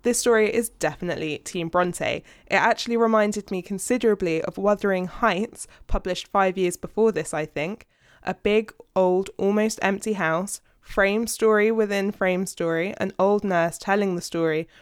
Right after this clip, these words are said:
proud family whose hatreds and jealousies cause harm that span generations, obsessive love leading to tragedy, ghost outside, crying to get in, the main male factor dying soon after seeing a ghost."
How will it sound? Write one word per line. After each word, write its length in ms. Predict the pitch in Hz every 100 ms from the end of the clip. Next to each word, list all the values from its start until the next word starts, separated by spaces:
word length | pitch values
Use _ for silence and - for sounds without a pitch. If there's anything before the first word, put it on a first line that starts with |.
| _
proud 280 | - 196 202
family 420 | - 190 185 180
whose 200 | 180 180
hatreds 540 | - 202 - - 190 180
and 100 | 170
jealousies 560 | 190 185 180 - 175 170
cause 340 | - 190 196
harm 320 | 190 165 160 165
that 120 | -
span 420 | - 180 180 196
generations, 840 | 208 202 185 170 170 170 156 165 -
obsessive 640 | 175 - - 190 - 214
love 260 | 196 190 185
leading 340 | 185 190 190
to 100 | 185 196
tragedy, 560 | 185 175 170 170 175 - - _
ghost 340 | - 196 214 220
outside, 640 | 214 196 190 180 190 -
crying 500 | - 196 185 190 202
to 120 | 214
get 200 | 202 202
in, 280 | 175 170 185 - - _
the 100 | 180
main 340 | 185 190 214 214
male 240 | 202 202
factor 420 | 202 185 - - 175
dying 360 | 190 175 175
soon 360 | 175 - 208 202
after 340 | 196 185 -
seeing 420 | - 240 294 302 175
a 60 |
ghost." 520 | 156 143 156 156 -